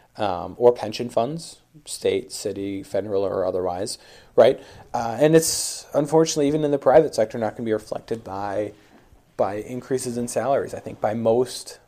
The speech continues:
by most companies, right? Because they're gonna have some of their own shortfalls in their budget, right? There's gonna be a very high inflation coming as a result of this. We've seen this movie, we've seen this story before.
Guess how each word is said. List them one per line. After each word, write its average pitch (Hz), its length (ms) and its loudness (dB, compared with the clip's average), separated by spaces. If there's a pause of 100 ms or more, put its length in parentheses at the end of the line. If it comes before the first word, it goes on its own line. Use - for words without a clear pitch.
(100)
by 120 120 0
most 113 260 -4
companies, - 580 -10 (1200)
right? 98 180 -2
Because 117 240 -10
they're 107 100 2
gonna 113 140 -2
have 110 120 -4
some 117 140 -6
of 110 60 -6
their 104 180 2
own 113 320 -2 (240)
shortfalls - 720 -2 (280)
in 113 120 -14
their 101 100 -2
budget, - 520 -10 (320)
right? - 120 -8
There's 113 180 -8
gonna 147 100 -4
be 156 120 0
a 113 60 -2
very 120 340 4
high 107 360 -2
inflation - 680 -6
coming - 260 -14
as 95 220 -8
a - 20 -8
result - 360 -6
of 110 160 -6
this. - 320 -12 (500)
We've 120 160 -2
seen 151 480 -2
this 117 320 0 (320)
movie, 117 400 0
we've 104 180 -4
seen 117 220 -8
this 110 140 -2
story 98 360 -4
before. 98 560 -8